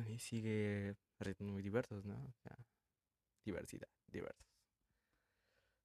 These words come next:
El crecimiento nunca ha sido regular, siempre ha sido demasiado rápido, o sea, veloz, ¿no? Flash, les decían en su momento, ¿no? Y pues, gracias a eso, tenemos algo conocido como sobrepoblación, ¿no?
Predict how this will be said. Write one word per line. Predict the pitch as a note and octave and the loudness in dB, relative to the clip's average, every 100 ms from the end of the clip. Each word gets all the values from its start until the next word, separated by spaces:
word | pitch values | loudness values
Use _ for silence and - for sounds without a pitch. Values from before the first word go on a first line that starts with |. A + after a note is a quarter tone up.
| - | -2
El | |
crecimiento | C3+ C3 D3 D#3 | 2 6 6 6
nunca | D3 D3 | 6 4
ha | B2+ | 4
sido | C3 | 6
regular, | A#2 G#2 A2 A#2+ - - - | 8 8 8 6 2 -6 -6
siempre | - A#2+ A2+ | 0 2 2
ha | |
sido | - A2+ | 4 6
demasiado | G#2 F#2+ - G#2 | 6 4 6 6
rápido, | G2+ F#2 - F2+ F#2+ | 6 4 4 0 -2
o | A2 - | -6 -12
sea, | - - _ _ - | -20 -20 _ _ -2
veloz, | F#2 G2 F#2+ F#2 | 6 6 6 2
¿no? | F#2 G#2+ | -4 2
Flash, | A2+ G#2+ - - _ | 6 6 4 -8 _
les | G#2 | 0
decían | G2 A2+ | 2 4
en | A2 | 4
su | G2+ | 6
momento, | G2 A2 A#2 G#2+ | 6 6 6 2
¿no? | G#2+ A#2+ - - - - _ _ _ _ - | -2 -4 -12 -20 -20 -20 _ _ _ _ -8
Y | - - - | -6 -6 0
pues, | F2+ D2 - - - | 2 2 -2 -12 -2
gracias | G#2 A2 | 2 4
a | G#2+ | 4
eso, | A2 B2+ C3+ - _ | 4 0 -2 -10 _
tenemos | G2+ G#2+ A2 A2 - - | 2 4 4 2 -2 -4
algo | G#2+ A#2 G#2+ - - _ _ _ _ | 0 2 0 -4 -18 _ _ _ _
conocido | A#2+ A#2 E3 D3+ | 0 2 4 2
como | - G#2 G#2 - _ _ - _ _ _ _ | 0 -4 -4 -12 _ _ -20 _ _ _ _
sobrepoblación, | A#2 A#2+ A2+ B2+ B2 C3 E3+ D#3+ | 4 4 4 2 4 4 6 4
¿no? | E3+ | 2